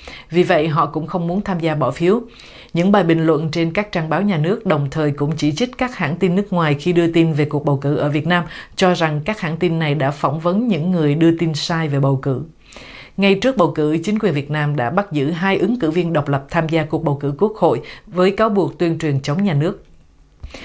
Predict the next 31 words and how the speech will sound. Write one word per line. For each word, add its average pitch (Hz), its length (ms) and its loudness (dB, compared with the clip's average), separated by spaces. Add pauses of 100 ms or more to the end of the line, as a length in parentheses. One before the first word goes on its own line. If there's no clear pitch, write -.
(140)
Một 190 220 4
người 185 440 4
là 165 180 2
nhà 170 180 0
thơ 190 460 0 (240)
người 151 260 0
Chăm 175 280 0 (120)
bày 147 320 0
tỏ 117 180 -2
mong 160 280 0
muốn 170 240 -2
tham 160 160 -4
gia 151 140 0
ứng 160 240 0
cử 143 200 0
Quốc 120 140 -4
hội - 200 0 (280)
cũng 202 320 0
đã 196 160 0
bị 190 200 2
công 180 240 -2
an 170 220 -4
thẩm 147 200 -4
vấn 165 240 -2
trong 151 320 -2
nhiều 143 160 4
ngày. 131 220 0 (760)
Như 220 140 6
đài 180 280 2
R 160 120 0
F 170 80 -2